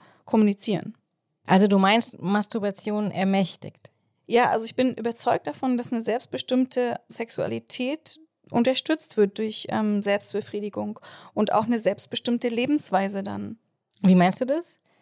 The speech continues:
Speaker 1: Naja, also man, wenn man jetzt Sexualität betrachtet in unserer Gesellschaft, dann, ähm, ist sie ja sehr am Mann orientiert oder an der Penetration und Ejakulation. Und unter Umständen ist es dann nicht das, was die Frau möchte,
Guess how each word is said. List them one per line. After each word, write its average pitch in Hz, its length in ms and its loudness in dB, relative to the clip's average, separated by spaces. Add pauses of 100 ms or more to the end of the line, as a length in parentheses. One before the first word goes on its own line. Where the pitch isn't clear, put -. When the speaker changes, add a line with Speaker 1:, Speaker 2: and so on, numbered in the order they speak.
(280)
Speaker 1:
Naja, 254 380 4
also 240 240 2
man, 240 440 0
wenn 240 100 0
man 254 100 2
jetzt 254 240 2
Sexualität 247 840 0
betrachtet 262 680 -2
in - 160 -2
unserer 226 260 -4
Gesellschaft, 240 540 0
dann, 226 320 -4
ähm, 233 220 0
ist - 140 2
sie 254 100 2
ja 247 160 2
sehr 240 300 2
am 214 240 2
Mann 233 340 2
orientiert 285 760 -2
oder 233 220 2
an 208 120 2
der 214 100 0
Penetration 247 800 0
und 233 180 -4
Ejakulation. 262 800 -2 (800)
Und 233 220 4
unter 240 300 2
Umständen 269 560 0
ist - 180 0
es 254 220 -2 (240)
dann 240 420 4
nicht 254 240 0
das, - 180 2
was 240 140 -2
die 226 120 -8
Frau 220 340 2
möchte, 269 500 2